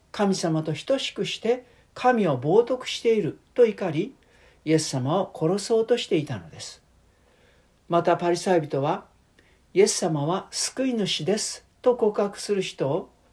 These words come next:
ユダヤ人が礼拝を捧げる街道から追い出そうとしました。イエス様によって目が見えるようになった盲人も、イエス様は神様から出ておられるお方ですと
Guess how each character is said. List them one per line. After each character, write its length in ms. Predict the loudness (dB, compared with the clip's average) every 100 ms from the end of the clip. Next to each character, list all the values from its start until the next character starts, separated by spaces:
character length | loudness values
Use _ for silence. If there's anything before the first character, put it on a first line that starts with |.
| _ _ _ _ 0
ユ 100 | 6
ダ 120 | 8
ヤ 100 | 8
人 180 | 6 4
が 100 | 6
礼 140 | 6
拝 200 | 4 2
を 100 | 2
捧 340 | 0 -4 -2 0
げ 120 | 2
る 200 | 2 -2 -12 _ _
街 360 | -6 2 4 8
道 240 | 6 6
か 200 | 0 -2
ら 220 | -2 -2 -6 _ _ 2
追 160 | 4 6
い 60 |
出 140 | 6 4
そ 180 | -2
う 60 | -2
と 100 | -4
し 180 | -6 -10
ま 100 | -10
し 120 | -12
た。 140 | -16 _ _ _ _ _ _ _ _ _ _ _ 2
イ 80 | 4
エ 60 | 6
ス 60 |
様 240 | 4 2 4
に 100 | 2
よ 100 | 0
っ 20 |
て 440 | -4 0 0 0
目 180 | 0 2
が 160 | 2 2
見 140 | 4
え 120 | 6
る 80 | 6
よ 120 | 2
う 20 | 0
に 60 |
な 100 | -2
っ 60 | -2
た 140 | -2
盲 240 | 2 2 0
人 280 | -2 -2 -2
も、 240 | -4 -10 _ _ _ _ _ _ _ _ 0
イ 100 | 2
エ 80 | 2
ス 100 | 0
様 280 | -2 -2
は 260 | -2 -2 -4
神 280 | -8 -4 -2
様 300 | -2 -2 -2
か 140 | 0 2
ら 120 | 4
出 120 | 2
て 120 | 4
お 140 | 4 6
ら 120 | 4
れ 80 | 4
る 160 | 2
お 60 | 0
方 280 | -6 -6 -2
で 100 | -2
す 140 | -4
と 160 | -12